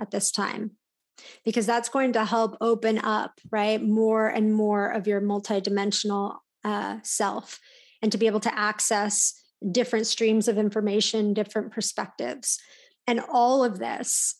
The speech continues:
right, is moving us closer and closer and closer to feeling the oneness. So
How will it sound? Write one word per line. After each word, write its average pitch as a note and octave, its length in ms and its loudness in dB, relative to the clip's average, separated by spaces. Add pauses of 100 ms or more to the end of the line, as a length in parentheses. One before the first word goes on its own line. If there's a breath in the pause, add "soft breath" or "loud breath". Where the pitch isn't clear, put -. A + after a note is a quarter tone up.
(140)
right, G#3 440 2
is G#3 200 2
moving G#3+ 360 4
us G#3 180 -2
closer A3 800 0
and G#3+ 160 0
closer G3 640 -2
and G3 160 -2
closer G3+ 640 -2 (280 soft breath)
to A#3 120 2
feeling G#3+ 380 2
the G3+ 80 2
oneness. G#3+ 600 -2 (500 loud breath)
So A#3+ 540 2